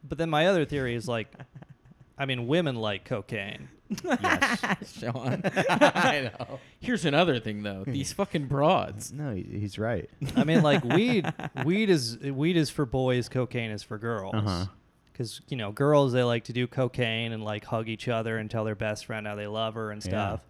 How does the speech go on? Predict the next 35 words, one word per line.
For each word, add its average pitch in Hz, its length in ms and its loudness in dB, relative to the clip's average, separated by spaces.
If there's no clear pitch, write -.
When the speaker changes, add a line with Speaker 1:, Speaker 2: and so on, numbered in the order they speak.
Speaker 2:
Yeah. 98 320 -2
Speaker 1:
And 113 200 -4
men, 139 340 4
we 139 140 -2
like 131 280 0
to - 80 -14
take 123 280 0
an 107 80 -2
edible, 113 720 4
Speaker 2:
Yeah. 92 160 -4
Speaker 1:
and 117 100 -2
you 117 60 -2
put 135 200 2
on 123 120 4
the 120 80 -2
surround 117 540 -2
sound, 117 340 0
the 113 80 -2
noise-canceling 117 800 -2
headphones. 107 840 -2
Speaker 2:
Mm-hmm. 95 340 -6
Speaker 1:
You 113 100 -4
watch 117 320 2
Master 117 460 -2
and 104 100 -10
Commander. 113 680 -2
You 107 140 -10
pretend 117 400 -4
you 113 140 -2
really 117 320 0
are 110 180 2
a 107 60 0
ship's - 420 -2
mate. 104 380 -6
Speaker 2:
Mm-hmm. 104 360 0